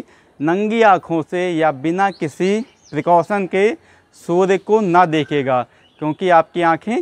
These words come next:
ख़राब हो सकती हैं। तो अब तक बादल हैं, जैसे ही बादल हटेंगे हम लोग सूर्य ग्रहण को टेलीस्कोप की मदद से, पिनहोल कैमरे की मदद से, बॉल मिरर की मदद से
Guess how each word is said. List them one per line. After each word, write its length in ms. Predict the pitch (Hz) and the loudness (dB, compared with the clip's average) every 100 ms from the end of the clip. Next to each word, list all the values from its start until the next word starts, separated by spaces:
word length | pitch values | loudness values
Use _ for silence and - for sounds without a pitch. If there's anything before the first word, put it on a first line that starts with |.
| - | -6
ख़राब 400 | - 139 147 127 | -2 2 2 2
हो 100 | 131 | -4
सकती 340 | 131 - 123 | -6 -10 -14
हैं। 220 | 104 101 113 _ _ _ _ _ _ - | -12 -12 -16 _ _ _ _ _ _ -2
तो 100 | 151 - | -2 0
अब 100 | 147 - - | -2 -2 2
तक 200 | 214 214 - _ _ _ 104 | 2 2 -6 _ _ _ -4
बादल 440 | 120 147 196 196 | 0 2 4 2
हैं, 220 | 196 208 - _ 139 | 0 -6 -10 _ -4
जैसे 280 | 190 214 220 | -2 0 -2
ही 100 | 175 | 0
बादल 320 | 131 123 120 | 0 0 -2
हटेंगे 500 | 156 214 220 214 220 - _ _ | 0 0 2 2 2 -4 _ _
हम 220 | 185 208 208 | 0 2 4
लोग 300 | 208 226 226 _ _ _ _ _ _ - | 4 4 -4 _ _ _ _ _ _ -6
सूर्य 280 | 160 175 151 | -2 0 0
ग्रहण 300 | 156 147 165 | -2 0 -4
को 240 | - 214 - - - _ | 0 0 0 -14 -20 _
टेलीस्कोप 480 | 156 147 - 175 190 | -2 -2 -2 0 0
की 120 | - 202 | 0 0
मदद 300 | 196 202 202 | 2 2 0
से, 260 | - 208 - - _ - | 2 2 2 -8 _ -4
पिनहोल 460 | 131 110 143 190 202 | -4 -2 0 2 2
कैमरे 380 | 175 180 190 196 | 0 0 0 0
की 140 | 208 | -2
मदद 280 | 202 202 202 | 0 0 -2
से, 300 | - 208 214 - _ 113 | 0 0 0 -4 _ -2
बॉल 220 | 131 131 | 0 2
मिरर 340 | 127 160 202 | 0 2 2
की 120 | 180 208 | 2 -4
मदद 300 | 202 202 196 | 0 0 -2
से 240 | - 247 | -2 -2